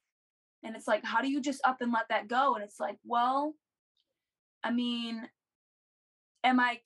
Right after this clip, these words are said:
committed? Is, is this something that I'm committed to allowing in my circle and affecting my energy? And, and is that a way that I'm gonna allow myself to be treated? And it's like, you know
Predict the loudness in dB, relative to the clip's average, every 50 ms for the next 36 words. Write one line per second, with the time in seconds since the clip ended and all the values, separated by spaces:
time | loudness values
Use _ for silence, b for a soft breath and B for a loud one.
0 | -6 -2 0 0 0 0 -2 -2 -4 -4 -6 -8 _ _ _ -20 _ _ _ _
1 | -6 -4 -4 -4 -2 0 0 0 0 2 2 2 2 2 -2 -4 0 2 4 4
2 | 4 4 4 6 6 6 4 4 2 0 -2 -4 -2 -2 0 0 2 0 0 0
3 | -2 -4 -6 -2 2 2 2 4 2 0 0 0 0 2 2 4 4 2 0 0
4 | -2 -4 -2 -2 -4 -4 -4 -8 _ _ _ _ _ _ _ _ _ _ -4 0
5 | 2 2 2 2 0 0 -2 -2 0 0 0 -2 -2 -2 -4 -6 0 0 0 0
6 | 2 0 0 2 2 2 2 2 2 0 -2 -2 -4 -6 -6 -6 -6 -6 -6 -4
7 | -2 -2 -2 -2 -4 -4 0 2 2 4 4 4 4 4 2 0 -4 _ _ _
8 | _ _ _ _ _ 0 0 2 4 2 2 2 2 2 4 4 4 4 2 0
9 | 0 0 0 0 0 2 2 2 2 2 0 0 -2 -2 -4 -4 -4 -6 -8 -18
10 | -16 -12 -8 -4 0 0 0 0 -2 -4 -6 -10 -6 0 2 2 2 2 -2 _
11 | b b b b b b b b 2 2 4 6 4 4 4 2 -2 -6